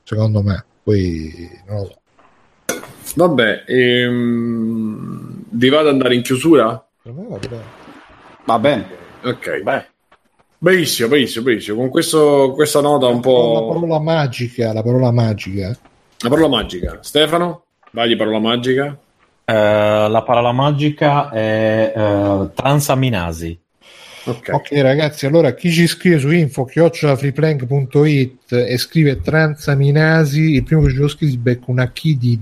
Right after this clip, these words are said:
Speaker 1: The Surge per Steam, un bellissimo gioco, bellissimo. Transaminasi.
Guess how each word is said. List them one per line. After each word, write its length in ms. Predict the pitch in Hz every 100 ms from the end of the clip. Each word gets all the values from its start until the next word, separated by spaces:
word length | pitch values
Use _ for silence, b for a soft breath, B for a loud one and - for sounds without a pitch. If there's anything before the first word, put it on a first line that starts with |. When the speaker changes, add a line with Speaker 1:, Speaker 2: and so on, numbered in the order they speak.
| 107
Speaker 1:
The 180 | 131
Surge 880 | 123 - 135 123 107 101 - 107 104
per 140 | 101 113
Steam, 460 | - - 113 101 98
un 120 | 101 98
bellissimo 720 | 117 131 139 - 123 117 113
gioco, 420 | - 107 98 98 101
bellissimo. 440 | 107 104 95 -
Transaminasi. 1160 | - 131 151 143 135 131 123 113 92 - 98 107